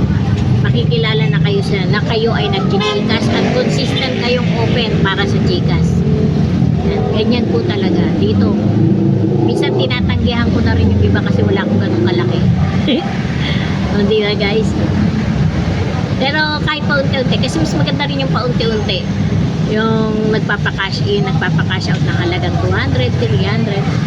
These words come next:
Mas malaki kasi ang kita doon pag umabot ng one thousand. <laughs> Hindi katulad ng, oo, ten K. Meron ka kagad two hundred na income. Oo, pwede pa yun. Pero yung sabihin mong twenty, thirty, parang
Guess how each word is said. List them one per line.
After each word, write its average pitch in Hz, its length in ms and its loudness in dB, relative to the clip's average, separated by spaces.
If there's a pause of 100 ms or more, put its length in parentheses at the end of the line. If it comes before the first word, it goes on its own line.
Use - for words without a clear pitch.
Mas - 160 0
malaki 262 320 0
kasi 247 220 0
ang 240 180 -2
kita 220 320 0
doon 202 180 0
pag 196 140 0
umabot 202 480 0
ng - 80 0
one - 240 0
thousand. - 580 0 (600)
<laughs> - 680 0
Hindi 254 200 2
katulad 254 420 -2
ng, 247 200 0 (560)
oo, 269 200 0 (160)
ten 220 240 0
K. 233 240 0 (420)
Meron 214 240 0
ka 220 140 0
kagad 214 400 -2
two 214 100 2
hundred 208 460 0
na 202 80 -2
income. 196 500 -2 (160)
Oo, 392 240 0 (140)
pwede 302 260 -2
pa 214 140 0
yun. 214 320 0
Pero 262 160 0
yung 285 140 -2
sabihin 254 360 0
mong 233 160 0 (220)
twenty, 208 560 0
thirty, 208 560 -2 (560)
parang 226 260 -2